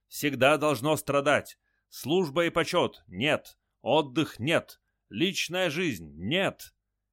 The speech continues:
Кажется, у последнего слова был немного более эротический подтекст, но я не знал, как сказать, что воина надо лишить семьи, друзей и развлечений. Получилось так. Воин всю жизнь платит за вину.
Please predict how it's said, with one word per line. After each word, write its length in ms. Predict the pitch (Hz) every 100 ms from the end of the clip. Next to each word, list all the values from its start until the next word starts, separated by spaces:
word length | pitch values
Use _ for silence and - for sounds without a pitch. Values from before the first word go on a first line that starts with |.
| _
Кажется, 480 | - 131 143 147 156
у 60 | 131
последнего 500 | 123 - 135 120 117
слова 320 | - 135 143
был 160 | 117 117
немного 400 | 113 117 117 113
более 280 | 117 113
эротический 540 | 110 120 120 101 92 92
подтекст, 520 | - 95 - 135 -
но 80 | 107
я 120 | 110
не 100 | 117
знал, 240 | 101 110
как 180 | 104 101
сказать, 320 | - 104 117
что 180 | 113 107
воина 340 | 92 117 120 113
надо 220 | 110 101
лишить 300 | 101 107 101
семьи, 500 | - 95 95 127 - _ _
друзей 460 | 92 113 92 120 127
и 80 | 120
развлечений. 800 | 113 101 113 120 101 85 73 _ _ _ _
Получилось 520 | - 101 98 131 127
так. 300 | - 87 76 _ _ _ _ _ _
Воин 420 | 82 92 165 180
всю 240 | 165 - 165
жизнь 320 | 139 175 156
платит 420 | 110 139 147 143
за 160 | 95 123
вину. 460 | 123 135 120 82